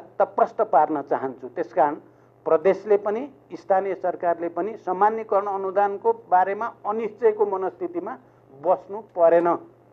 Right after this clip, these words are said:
त्यो सुनिश्चित छ। त्यही सुनिश्चितताको आधारमा नै आफ्नो चाहिँ आउने दिनको निम्ति नीति, कार्यक्रम, योजना बनाउन तपाईँहरू सक्नुहुन्छ। यो कुरा मैले भने। अ, ढुङ्गा गिटी बालुवाको सम्बन्धमा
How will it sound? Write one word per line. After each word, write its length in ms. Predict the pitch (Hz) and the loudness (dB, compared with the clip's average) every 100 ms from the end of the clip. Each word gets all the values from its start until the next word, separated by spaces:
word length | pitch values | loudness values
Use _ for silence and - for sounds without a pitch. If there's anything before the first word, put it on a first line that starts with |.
| _ _ _ _ _ _ _ | _ _ _ _ _ _ _
त्यो 120 | 165 | -4
सुनिश्चित 640 | - 147 180 180 226 220 | -4 -4 -2 -2 -4 -4
छ। 60 | - | -2
त्यही 380 | 262 - 220 220 | -2 0 0 0
सुनिश्चितताको 800 | - 208 208 226 208 - 180 180 | -2 -2 -2 -4 -2 2 4 2
आधारमा 680 | 170 165 156 160 156 151 151 | 0 0 4 4 2 0 -2
नै 160 | 240 - 175 | -4 -4 -2
आफ्नो 380 | 170 190 196 | -2 -2 -6
चाहिँ 220 | - 185 180 175 | -4 -4 -2 0
आउने 260 | 175 180 | 2 2
दिनको 420 | 170 165 202 208 190 | -2 -2 -4 0 0
निम्ति 360 | 165 170 220 | 0 -6 -8
नीति, 320 | 196 175 190 | -6 -6 -6
कार्यक्रम, 500 | 196 170 160 175 196 | -2 0 0 -4 -10
योजना 400 | 190 160 160 185 | -6 -2 -2 -2
बनाउन 480 | 208 151 156 151 151 | -2 -2 0 -2 -4
तपाईँहरू 520 | 147 151 147 139 175 - - - _ _ _ _ _ _ _ | -6 -8 -4 -4 -4 -8 -20 -20 _ _ _ _ _ _ _
सक्नुहुन्छ। 580 | 190 180 190 165 131 123 113 - _ - | 2 4 2 0 0 -6 -14 -16 _ 0
यो 120 | 170 | 2
कुरा 200 | 165 165 | 4 4
मैले 240 | 160 151 147 | 4 4 4
भने। 280 | 123 147 196 - - - _ _ _ _ _ _ 160 | 4 4 4 0 -14 -20 _ _ _ _ _ _ 2
अ, 80 | 165 | 2
ढुङ्गा 420 | - 180 247 247 | 2 4 6 6
गिटी 300 | 226 226 240 | 4 0 0
बालुवाको 600 | 160 185 202 220 214 208 | 6 8 10 8 8 6
सम्बन्धमा 640 | 208 202 202 202 202 | 4 4 4 4 4